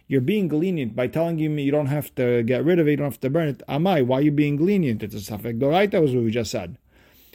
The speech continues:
"De amrina and zil batar hanata," because we're telling the guy, uh, go after when it grew.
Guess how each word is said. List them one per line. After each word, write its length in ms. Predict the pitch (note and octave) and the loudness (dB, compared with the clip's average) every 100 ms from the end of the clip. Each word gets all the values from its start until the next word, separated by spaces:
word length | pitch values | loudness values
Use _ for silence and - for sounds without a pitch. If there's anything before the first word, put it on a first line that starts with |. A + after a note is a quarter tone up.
| - | -2
"De 100 | C3+ | 2
amrina 420 | C3 C3 F3 F3+ | 4 4 4 4
and 120 | D3 A#2+ | 2 2
zil 200 | D3 D#3 | 2 2
batar 340 | C#3 C#3+ C3 | 2 0 -4
hanata," 560 | - B2+ A2+ A2 A#2 C#3 | -2 -4 -4 -4 -2 -2
because 220 | C3 B2 | -2 -2
we're 80 | A#2+ | -2
telling 320 | C#3 D3 C#3+ | 0 0 0
the 100 | C3 | 2
guy, 340 | C3+ B2+ B2+ B2+ | 2 2 2 2
uh, 160 | A2+ | 2
go 260 | A#2+ C3+ C3+ | 2 2 2
after 300 | B2+ - B2+ | 0 -2 -2
when 180 | A#2 A2+ | 0 -2
it 60 | |
grew. 360 | G#2+ A#2+ F3 | 0 2 2